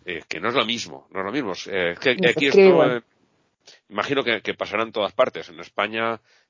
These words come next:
Speaker 1: eh, acusan a un político de corrupción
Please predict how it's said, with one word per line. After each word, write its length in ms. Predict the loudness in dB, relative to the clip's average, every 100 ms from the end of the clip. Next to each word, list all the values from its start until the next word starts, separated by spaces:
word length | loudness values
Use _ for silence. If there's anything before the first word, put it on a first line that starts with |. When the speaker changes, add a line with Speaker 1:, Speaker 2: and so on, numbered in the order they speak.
| _
Speaker 1:
eh, 880 | -2 0 0 -2 -4 -4 -4 -4 -4
acusan 340 | -6 -8 -6
a 40 | -6
un 140 | -6
político 540 | -4 -4 -4 -6 -4 -2
de 220 | -2 -4
corrupción 680 | -6 -8 -6 -2 -2 -4